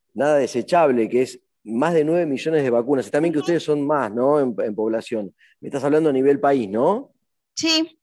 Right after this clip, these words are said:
Speaker 2: sí, sí, a nivel país,
Speaker 1: Bueno,
Speaker 2: ¿eh? A nivel, o
Speaker 1: es,
Speaker 2: sea,
Speaker 1: es,
Speaker 2: México, no
Speaker 1: es un
Speaker 2: Oaxaca,
Speaker 1: número,
Speaker 2: a nivel
Speaker 1: eh, eh,
Speaker 2: México.
Speaker 1: es un, no, México, para nosotros es un, es un número todavía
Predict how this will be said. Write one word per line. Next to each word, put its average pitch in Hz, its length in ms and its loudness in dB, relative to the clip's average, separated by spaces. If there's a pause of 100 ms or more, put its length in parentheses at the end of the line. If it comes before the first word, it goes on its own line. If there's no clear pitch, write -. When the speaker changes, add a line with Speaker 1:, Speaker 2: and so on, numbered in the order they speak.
Speaker 2:
sí, 320 180 -6
sí, 320 160 -2
a 302 80 2
nivel 294 300 0
país, - 420 -2
Speaker 1:
Bueno, 254 140 -2
Speaker 2:
¿eh? - 40 -2
A - 60 -6
nivel, 254 320 -2
o 254 80 -6
Speaker 1:
es, 240 60 -2
Speaker 2:
sea, 233 160 -4
Speaker 1:
es, 254 100 -6
Speaker 2:
México, 269 500 -4 (340)
no 285 340 -2
Speaker 1:
es - 140 2
un 160 100 4
Speaker 2:
Oaxaca, - 0 -
Speaker 1:
número, 175 240 4
Speaker 2:
a 147 80 -2
nivel 240 320 -4
Speaker 1:
eh, 254 60 -2
eh, - 20 -
Speaker 2:
México. - 280 -4
Speaker 1:
es 139 160 -2
un, 151 100 -2 (100)
no, 135 180 2
México, 113 420 0
para 113 180 0
nosotros 135 360 -4
es 131 140 -10
un, 117 240 -6
es 104 160 -8
un 107 100 -6
número 120 260 0
todavía 104 460 0